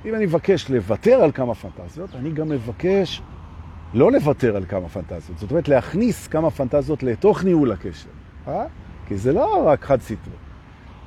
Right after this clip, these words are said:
זאת אומרת, לבדוק איזה פנטזיה היא בלתי אפשרית, והיא לא רצינית, והיא רק הורסת, ולהוציא אותה ולנהל את זה כמו מבוגרים, ולראות איזה פנטזיה היא מקסימה והיא כן עוזרת,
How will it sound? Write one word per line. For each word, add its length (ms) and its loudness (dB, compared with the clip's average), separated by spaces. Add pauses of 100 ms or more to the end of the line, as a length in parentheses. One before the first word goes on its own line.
(200)
זאת 40 -14
אומרת, 180 -8
לבדוק 520 6 (420)
איזה 240 -6
פנטזיה 440 0
היא 100 4
בלתי 280 0
אפשרית, 540 -6
והיא 200 2
לא 180 4
רצינית, 580 2
והיא 160 4
רק 120 4
הורסת, 680 0 (320)
ולהוציא 440 0
אותה 260 0
ולנהל 420 2
את 80 -4
זה 100 -4
כמו 220 -2
מבוגרים, 600 -4 (340)
ולראות 680 2
איזה 220 0
פנטזיה 380 0
היא 100 2
מקסימה 500 2
והיא 120 0
כן 200 -4
עוזרת, 600 0